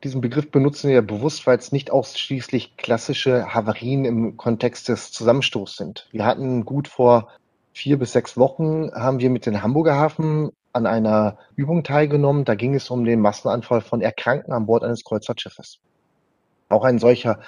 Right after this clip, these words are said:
Massenanfall von Erkrankten oder Verletzten kann eine komplexe Schadenslage darstellen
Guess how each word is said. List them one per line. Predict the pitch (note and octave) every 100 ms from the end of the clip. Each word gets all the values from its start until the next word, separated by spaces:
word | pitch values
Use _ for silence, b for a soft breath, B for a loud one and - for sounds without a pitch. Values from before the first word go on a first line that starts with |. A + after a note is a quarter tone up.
| B
Massenanfall | - A#2+ - B2+ B2 B2+
von | - B2 A2+
Erkrankten | G#2+ - A2+ D#3 - D#3+
oder | B2 A2+ G2+
Verletzten | G2+ G2 B2+ - - D#3+ E3 - B B B
kann | - C3
eine | B2
komplexe | A2+ A2+ G#2+ G#2 A2+
Schadenslage | - F#2+ B2+ C#3+ D3+ D3+ D3
darstellen | D3+ D#3 - E3+ F3+ G3